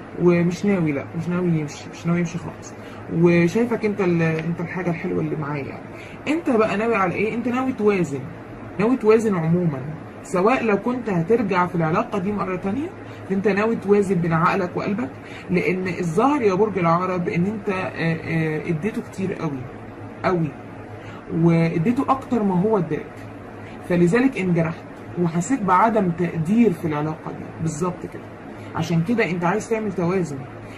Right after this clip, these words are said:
انت بدل ما كنت بتديله ال-، ال-، العشر كوبايات مثلًا، هتبدأ تديله مقابل كل كوباية هو يدالك: "انا هديك كوباية". آه، هت-، آه، هتكلمني، آه، كلمتني النهارده هكلمك. آه، آه، ب-، آه، اهتميت بيا ههتم بيك.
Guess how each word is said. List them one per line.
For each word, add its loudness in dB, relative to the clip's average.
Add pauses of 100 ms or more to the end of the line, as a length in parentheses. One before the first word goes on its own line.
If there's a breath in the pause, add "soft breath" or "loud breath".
(100)
انت 4
بدل 4
ما 2
كنت 2
بتديله 2
ال-، 2
ال-، 0
العشر 4
كوبايات 4
مثلًا، 0 (280 loud breath)
هتبدأ 2
تديله 4
مقابل 0
كل 8
كوباية 2
هو 4
يدالك: 4
"انا 2
هديك -2
كوباية". -2 (580 loud breath)
آه، -6
هت-، 0
آه، 2
هتكلمني، 0
آه، 0
كلمتني 0
النهارده 0
هكلمك. -2 (480 loud breath)
آه، 2
آه، 2
ب-، 0
آه، 0
اهتميت 0
بيا 4
ههتم 0
بيك. -2